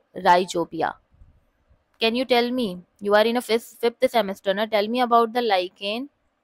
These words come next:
and tell me about the mycorrhiza। Okay, what do you know about these term?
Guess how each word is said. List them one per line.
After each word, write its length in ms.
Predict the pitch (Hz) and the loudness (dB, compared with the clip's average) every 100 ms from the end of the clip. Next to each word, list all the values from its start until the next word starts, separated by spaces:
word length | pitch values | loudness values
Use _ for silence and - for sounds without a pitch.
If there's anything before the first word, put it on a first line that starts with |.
| _ _ 202 | _ _ -10
and 160 | 208 | -2
tell 200 | 208 208 240 | 0 0 0
me 160 | 226 | 2
about 260 | 214 214 220 | 4 2 0
the 120 | 226 | -4
mycorrhiza। 800 | 185 180 202 175 165 - 165 147 _ _ _ _ _ _ - 208 | -4 -4 -4 -2 -4 -4 -4 -4 _ _ _ _ _ _ -4 -4
Okay, 240 | 214 247 | 0 2
what 100 | 226 226 | 2 2
do 120 | 277 | -2
you 20 | 247 | 0
know 180 | 240 226 | 2 2
about 480 | 214 214 226 - - _ 190 185 | 6 4 4 -4 -18 _ -14 -6
these 280 | 208 220 - | -6 -6 -2
term? 280 | 175 156 | -2 -2